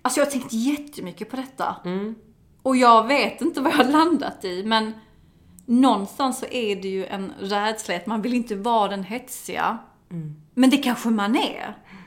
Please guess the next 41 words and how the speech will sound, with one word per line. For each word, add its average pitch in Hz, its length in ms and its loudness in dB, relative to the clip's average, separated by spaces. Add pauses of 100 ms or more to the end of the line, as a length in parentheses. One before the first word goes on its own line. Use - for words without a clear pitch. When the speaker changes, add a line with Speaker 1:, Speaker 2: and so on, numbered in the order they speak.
(1040)
Speaker 2:
Men 247 160 -2
jag, 269 240 2
alltså, 240 200 0
f-, - 240 -8 (760)
jag 254 220 -4
tror 247 260 0
fan 214 320 -2
fortfarande 190 500 -4
att 170 100 -6
när 190 160 -4
jag 180 220 -2
tänker 180 320 -6
på 165 220 -4
det, 151 80 -6
desto 156 240 -8
mer 175 120 -2
jag 151 120 -6
tänker 147 280 -8
på 151 160 -10
det, 156 80 -10
desto 180 240 -10
mer 170 260 -2
landar 170 360 -2
jag 147 100 -8
i 151 320 -8 (500)
att 170 140 -12
det 180 80 -2
någonstans 175 880 -2
för - 120 -10
det 165 60 -2
mesta 170 480 -2
handlar 156 540 -6
om 151 300 -10 (200)
inställning. - 800 -6
Och 170 100 -4
även 165 300 -4
min 208 140 0
Speaker 1:
Mm. 190 100 -8
Speaker 2:
egna 151 360 -4
inställning 139 720 -8
och 170 260 -14